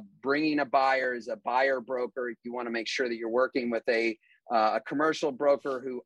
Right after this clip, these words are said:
understands kind of what's going on, so you understand the asset and what you're advising your buyer, because you,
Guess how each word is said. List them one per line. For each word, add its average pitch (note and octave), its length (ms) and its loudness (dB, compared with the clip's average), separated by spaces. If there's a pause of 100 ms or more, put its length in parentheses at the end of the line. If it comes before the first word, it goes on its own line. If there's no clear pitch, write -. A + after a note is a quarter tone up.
understands C#3+ 840 -2
kind B2 160 -6
of A2+ 100 -6
what's A#2+ 200 -4
going B2+ 240 -2
on, D3 220 2
so - 120 -10
you B2 100 -6
understand B2+ 440 -6
the A#2 140 -2
asset C#3+ 380 2
and A#2 120 -4
what B2 160 -2
you're A#2+ 140 -4
advising A#2+ 520 -2
your A2 140 -10
buyer, E3+ 440 4 (380)
because C3+ 400 -2
you, C#3+ 80 -6